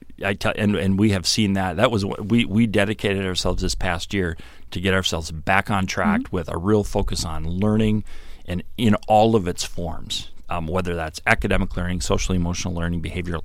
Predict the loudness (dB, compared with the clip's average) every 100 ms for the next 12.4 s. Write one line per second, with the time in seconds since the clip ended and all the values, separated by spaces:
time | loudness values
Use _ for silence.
0 | -6 -4 -4 -2 2 4 4 2 -2 -4
1 | -4 -4 -2 -4 -4 -2 -2 -2 -4 -2
2 | 0 0 0 -2 -2 -2 -4 -4 -4 -4
3 | -2 -2 -2 -8 -14 -18 -18 -2 0 2
4 | 0 0 0 -2 -4 -10 -10 -12 -12 -16
5 | -16 -2 4 4 4 -2 -6 4 6 6
6 | 4 -2 0 -2 -2 -2 -4 -4 2 4
7 | 4 2 0 -2 -4 0 0 2 0 -4
8 | -8 -18 -20 -20 -12 -10 -8 -6 4 4
9 | 6 2 2 0 0 0 -2 -2 -2 -2
10 | -2 -4 -6 -12 -20 -4 2 2 2 0
11 | -2 -4 -6 -10 -4 -2 0 -2 -4 -6
12 | -2 0 -2